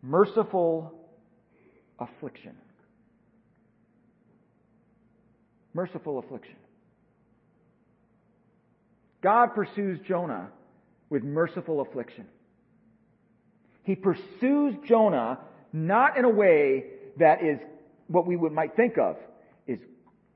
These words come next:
you know, nice and fluffy and, "Oh, come on, come on, let's, let's bring the," no, no. God says, "Let's get a storm going. You disobeyed, there will be issues if you disobey.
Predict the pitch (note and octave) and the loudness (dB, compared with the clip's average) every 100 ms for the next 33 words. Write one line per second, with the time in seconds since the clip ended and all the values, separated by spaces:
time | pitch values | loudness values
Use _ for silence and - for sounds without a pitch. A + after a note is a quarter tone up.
0 | - D3+ G#2+ G2+ - - - A2+ C#3 D#3 | -12 -8 -6 -8 -14 -20 -14 -4 -2 0
1 | E3 - - A#2+ F2 E2+ - D#3+ D3+ - | -2 -6 -14 -12 -12 -16 -8 -4 -4 -2
2 | D#3+ F3 A#2 D#2+ D#2+ - _ _ C#3+ C#3 | -4 -4 -6 -10 -16 -20 _ _ -14 -10
3 | A2+ - D#3 C#3+ A2+ G2+ F#2 _ _ _ | -10 -10 -10 -6 -6 -8 -14 _ _ _
4 | - G3 C#3+ A2 F#2+ - D#3+ D#3+ - - | -6 -2 -2 -2 -6 -10 -8 -8 -8 -6
5 | D#3+ D#3+ F3 D#3 D3+ G3 E3 F#2+ - - | -6 -6 -8 -8 -6 -6 -6 -8 -14 -6
6 | G3 A3+ A3+ E3 A#2+ - - - _ _ | 0 0 0 -2 -2 -16 -20 -20 _ _
7 | _ E3 C3+ - D#3 C3+ G#2+ E2+ - _ | _ -6 -4 -6 -6 -6 -8 -8 -18 _
8 | _ _ _ _ _ _ _ _ - D3+ | _ _ _ _ _ _ _ _ -8 -2
9 | D#3+ F#3 E3+ F3 A3+ F#3+ - - D3 D#3+ | 0 2 6 6 6 0 -6 4 4 4
10 | E3 D3 - F#2+ D#2+ - _ _ _ _ | 4 2 0 -10 -12 -20 _ _ _ _
11 | C3+ C#3 C3 C#3 C#3+ A#2+ D#2+ | -8 -4 -4 -4 -2 -4 -4